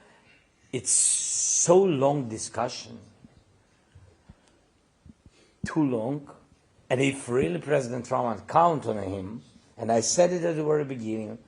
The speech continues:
when he was during elections, I said to him, "I'm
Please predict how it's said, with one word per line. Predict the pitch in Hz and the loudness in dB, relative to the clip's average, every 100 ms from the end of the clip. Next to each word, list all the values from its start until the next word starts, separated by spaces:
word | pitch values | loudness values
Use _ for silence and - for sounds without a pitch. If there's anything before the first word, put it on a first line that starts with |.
| _ _ - _ - | _ _ -20 _ 0
when | 123 127 | 2 2
he | 117 131 131 | 0 -2 -2
was | 135 127 135 | 0 2 2
during | 113 123 160 160 | 0 0 0 2
elections, | 147 135 196 185 117 95 | 0 2 2 0 -8 -6
I | 101 | -6
said | 95 - 180 | -4 0 2
to | 175 | 2
him, | 139 127 | 0 -2
"I'm | 123 127 | -4 -6